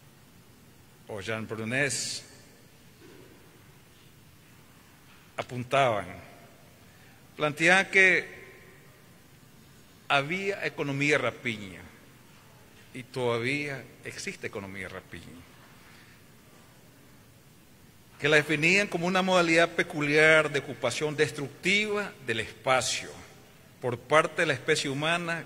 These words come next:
que tiende a arrancarle materias minerales, no estamos hablando de África, vegetales o animales, sin idea ni medios de restitución.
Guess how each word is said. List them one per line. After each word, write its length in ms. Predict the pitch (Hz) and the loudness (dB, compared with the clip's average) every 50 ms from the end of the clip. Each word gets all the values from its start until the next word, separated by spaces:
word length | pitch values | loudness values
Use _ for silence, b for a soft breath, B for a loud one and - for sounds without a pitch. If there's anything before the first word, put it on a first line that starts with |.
| - - | -8 -8
que 120 | 127 120 | -8 -8
tiende 440 | - - 143 143 139 147 156 151 156 | -8 -8 -6 -4 -4 -4 -2 -2 -2
a 40 | 139 | 0
arrancarle 480 | 135 131 117 - - 135 135 143 135 | 0 0 -2 -2 -2 -2 0 0 0
materias 420 | 127 120 117 - 127 127 135 127 131 | -2 -2 0 0 0 0 0 -2 -4
minerales, 800 | 127 123 113 113 131 151 160 170 170 165 160 151 - - - - - - - - - - - - - - - - - - - - - - | -4 -4 -2 2 4 4 2 2 0 -4 -6 -6 -8 -10 -12 -14 -16 -20 -20 -20 -20 -20 -20 -20 -20 -20 -20 -20 -20 -20 -20 -20 -20 -14
no 100 | 101 104 | -12 -12
estamos 340 | 104 - 107 107 107 107 104 | -8 -6 -4 -4 -2 -4 -4
hablando 360 | 104 104 107 110 110 107 110 | -2 -2 -2 -2 -2 -2 0
de 100 | 110 117 | 0 2
África, 480 | 117 110 - 107 101 - - 95 98 98 - - - - - - - - - - - - - - - - - - - B B B B B B B B B B B B - - - - - | 0 0 -2 -8 -12 -10 -10 -12 -12 -12 -14 -20 -20 -20 -20 -20 -20 -20 -20 -20 -20 -20 -20 -20 -20 -20 -20 -20 -20 B B B B B B B B B B B B -20 -20 -16 -6 -2
vegetales 880 | 120 120 127 123 123 - 143 160 170 170 170 180 180 170 - - - - - - - - - - - - | 0 0 0 0 2 4 6 6 6 6 4 0 -2 -4 -6 -10 -12 -14 -18 -20 -20 -20 -20 -20 -14 -6
o 120 | 113 120 | -4 -2
animales, 760 | 135 147 160 165 160 139 113 101 92 92 98 101 - - - - - - B B B B B B B B B B B - - - - - - | -2 -2 -2 -2 -2 -2 -2 -2 -4 -8 -10 -10 -10 -12 -14 -16 -18 -20 B B B B B B B B B B B -20 -20 -20 -20 -16 -12
sin 400 | - - - - 202 196 208 208 | -10 -10 -6 -4 -2 0 0 2
idea 580 | 196 196 175 160 160 160 160 156 151 156 151 147 131 117 - - - - - - - - - - - - - - - - - - | 2 4 6 6 6 6 6 4 4 0 -2 -6 -10 -12 -16 -20 -20 -20 -20 -20 -20 -20 -20 -20 -20 -20 -20 -20 -20 -20 -18 -14
ni 220 | 139 131 120 127 127 | -10 -6 -6 -4 -2
medios 600 | 123 131 147 151 156 160 156 160 160 156 156 143 - 135 131 123 | -2 2 2 2 2 2 0 -2 -2 -4 -6 -8 -12 -10 -6 -6
de 80 | 131 | -4
restitución. 720 | 127 131 120 - - 117 - - 101 - - - 104 92 | -4 -4 -6 -6 -10 -14 -14 -12 -12 -10 -8 -8 -10 -10